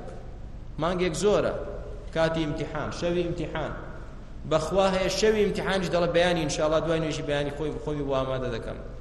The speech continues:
وردە وردە تاوەکو دەچێتە ئیمتیحانەوە. ئەو جا بە شپرزەیی. بەڵام سەیری کە برا، «ئینی ظەنەنت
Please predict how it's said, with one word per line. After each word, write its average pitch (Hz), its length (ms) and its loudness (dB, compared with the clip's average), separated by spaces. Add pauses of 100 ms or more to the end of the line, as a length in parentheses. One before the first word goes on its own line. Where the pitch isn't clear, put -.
(420)
وردە 175 320 2
وردە 135 240 0 (100)
تاوەکو 160 520 0 (240)
دەچێتە 127 320 -6
ئیمتیحانەوە. 98 640 -8 (580)
ئەو 180 200 0
جا 147 120 4
بە 127 180 0
شپرزەیی. 127 600 -2 (1900)
بەڵام 151 320 4
سەیری 180 260 4
کە 151 120 0
برا، 127 220 2
«ئینی 180 280 2
ظەنەنت 156 420 2